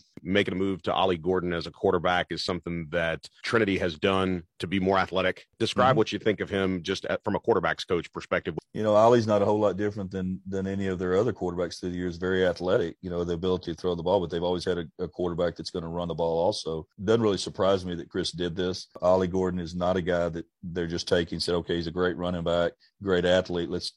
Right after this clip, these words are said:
Speaker 2: now let's put him at quarterback." He's been a quarterback. This guy has been a quarterback, so he can throw the ball.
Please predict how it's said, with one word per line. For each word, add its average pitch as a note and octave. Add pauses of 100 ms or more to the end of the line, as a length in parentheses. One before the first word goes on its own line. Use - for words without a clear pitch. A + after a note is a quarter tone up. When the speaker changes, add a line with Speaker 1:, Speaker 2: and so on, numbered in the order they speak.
(140)
Speaker 2:
now F#2+
let's F#2+
put G2+
him F2
at E2
quarterback." F2+
He's F2+
been E3
a -
quarterback. D2+ (240)
This G2+
guy F#2+
has F#2+
been G2
a F#2+
quarterback, E2
so F2
he G#2+
can A2+
throw F2+
the F2
ball. E2